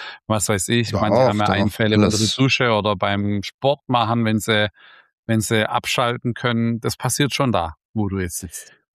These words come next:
Speaker 2: Also ich, tatsächlich ist das so der Hauptarbeitsplatz. Ich hab ein Homeoffice. Äh, es ist halt einfach ein Zimmer bei uns zu Hause und da stehen ein paar Computer drin und dann schreibe ich und manchmal hab ich halt auch einen Laptop. Das Schöne an meinem Job, brauchst halt nicht viel.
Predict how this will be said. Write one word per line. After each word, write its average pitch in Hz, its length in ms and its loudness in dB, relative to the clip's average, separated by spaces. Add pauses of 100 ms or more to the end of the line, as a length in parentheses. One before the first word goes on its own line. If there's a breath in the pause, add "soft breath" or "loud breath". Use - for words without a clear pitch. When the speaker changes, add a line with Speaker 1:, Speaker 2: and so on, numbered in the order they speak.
(340)
Speaker 2:
Also 101 480 2
ich, - 320 -2 (160)
tatsächlich 120 640 0 (460)
ist - 260 0
das 101 120 0
so 104 120 0
der 92 180 -2
Hauptarbeitsplatz. 131 800 0
Ich - 80 -4
hab 98 120 -4
ein 82 160 -2
Homeoffice. 147 800 2 (680 loud breath)
Äh, 98 240 2
es - 140 -4
ist 71 120 -4
halt 95 120 0
einfach 95 280 2
ein 90 80 0
Zimmer - 380 4
bei 101 100 4
uns 101 200 2
zu 90 100 0
Hause 117 420 4
und 98 140 2
da 87 80 2
stehen 98 480 2 (600)
ein 92 60 -16
paar 104 160 0
Computer 131 460 0
drin 151 400 2
und 107 260 0
dann 95 400 -2
schreibe 131 300 0
ich 113 100 2
und 90 100 0
manchmal 92 360 -2
hab 90 80 -4
ich - 100 -10
halt 92 160 -4
auch - 80 -4
einen 95 100 -2
Laptop. 110 300 0
Das - 140 -4
Schöne 135 260 2
an 107 80 4
meinem 104 220 2
Job, 117 180 2 (400 loud breath)
brauchst - 300 0
halt 95 100 0
nicht 101 160 0
viel. 98 300 4